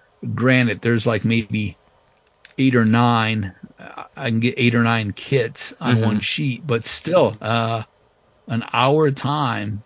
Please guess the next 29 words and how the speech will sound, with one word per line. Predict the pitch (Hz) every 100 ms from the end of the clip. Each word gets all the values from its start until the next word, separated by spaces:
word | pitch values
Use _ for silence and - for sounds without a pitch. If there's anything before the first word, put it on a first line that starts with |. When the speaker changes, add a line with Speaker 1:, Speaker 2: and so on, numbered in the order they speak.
| _
Speaker 1:
and | - 120
then | 135 143
you're | 131 123
cutting | - 139 127
the | 110
walls, | 107 117 156 165 160 160 151
you're | 123
cutting | 107 123 113 110
the | 113 113
task | - 160 151 - -
board, | 147 139 131
you're | 101
cutting | - 123 117 120 113
the | 107 - _ _
cardboard | - 151 143 143 139 135
for | 104
the | 107
roof. | 139 160 160 - - - - - -
Um, | 110 113 110 - - - _
there's | 139 156 135 - _
hours | 135 135 143 147 135
and | - 127 -
hours | 117 117 127 117
and | 120
<laughs> | 113 143
hours | 135 143 123 -
of | 147 127
time | - 127 117 110 110
spent | 113 - - 120 117